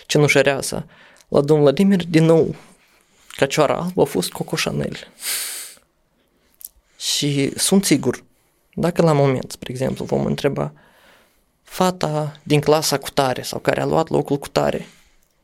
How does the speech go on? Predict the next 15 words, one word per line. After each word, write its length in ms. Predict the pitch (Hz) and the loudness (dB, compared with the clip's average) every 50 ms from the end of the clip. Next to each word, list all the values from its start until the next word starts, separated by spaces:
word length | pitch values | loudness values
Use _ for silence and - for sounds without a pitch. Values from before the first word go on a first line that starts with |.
| _ _ _ _ _ _ _ _ _ _ _ _ _ _ _ _ _ _ | _ _ _ _ _ _ _ _ _ _ _ _ _ _ _ _ _ _
cine 220 | - - - 180 156 | 0 2 4 4 4
a 60 | 143 | 2
fost 300 | - - - - - - | -2 -4 -8 -8 -8 -8
ea, 140 | - 143 - | -8 -8 -10
pe 60 | - | -10
cine 220 | - - 180 165 151 | -4 0 2 2 2
a 40 | 139 | 2
reprezentat, 640 | - - - 139 131 123 131 123 131 - 151 156 - - | 2 0 0 -2 -2 -2 -4 -6 -6 -8 -12 -14 -4 0
nu 120 | 196 185 | 2 2
să, 400 | 175 - 160 147 - - - 160 | 2 2 -2 -4 -8 -6 -2 0
nu 200 | 160 160 165 165 | 2 4 4 4
să 140 | 160 - 143 | 4 2 0
primim 360 | - - 139 139 139 135 131 | -2 -2 -2 0 0 2 2
un 60 | 135 | 2
răspuns. 580 | 127 139 - - - - 131 - - - - | 0 0 -4 -4 -6 -8 -8 -6 -8 -10 -12